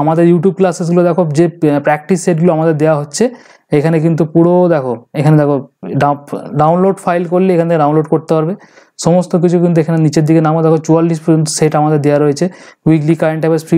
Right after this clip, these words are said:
ডাউনলোড, ইন্ডিয়ান ইকোনমিক্সের জন্য রয়েছে, ইন্ডিয়ান জিওগ্রাফি, স্ট্যাটিক, জিকে। এরপরই তোমরা ইন্ডিয়ান পলিটি বলে এখানে একটা সেকশন পাবে, সেই সেকশনে আমি তোমাদের এই জাজমেন্টের কোর্সগুলো আমি কিন্তু দিয়ে দিয়েছি already। এবং ডাউনলোড কীভাবে করবে? এখানে ডাউনলোড করলেই কিন্তু পুরো নোটটা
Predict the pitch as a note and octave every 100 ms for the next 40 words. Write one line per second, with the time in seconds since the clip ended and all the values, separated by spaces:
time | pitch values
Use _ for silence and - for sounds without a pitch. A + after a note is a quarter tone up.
0 | D#3 D3+ D3+ D#3 - D#3+ D#3+ D#3 D3+ D#3
1 | D#3+ D#3+ - D3 D3+ D3+ D3+ D3+ D#3 D3
2 | D#3 D3+ D3+ D3 D#3 D3+ D3+ D3 D3 C#3+
3 | D#3 G3+ A#3 - - _ E3 G3 G3 G#3+
4 | A#3 G3+ G3+ F3+ F3 F#3 F#3 F3+ F3+ F3
5 | F3 E3+ D3+ D3+ D3+ D3 C#3 C#3 C3+ C3
6 | A3 - - - _ - G3 G#3 - G3
7 | - G3+ F#3+ F#3 F3 E3+ F#3+ A3 E3 C#3+
8 | C3+ D#3 D#3 F3 E3+ D3 C#3 D3+ D3 C#3+
9 | C#3+ E3 B2+ A2 G#2+ - G#2+ G2+ F#2 -
10 | - - _ D#3 E3 D#3 E3+ F3+ F#3 -
11 | F#3+ F#3 F#3+ G3 F#3 E3+ E3+ D#3 E3 F3
12 | E3 F3 F3 F#3 F#3+ F3 F#3 G#3+ A3 G3+
13 | F#3+ F3+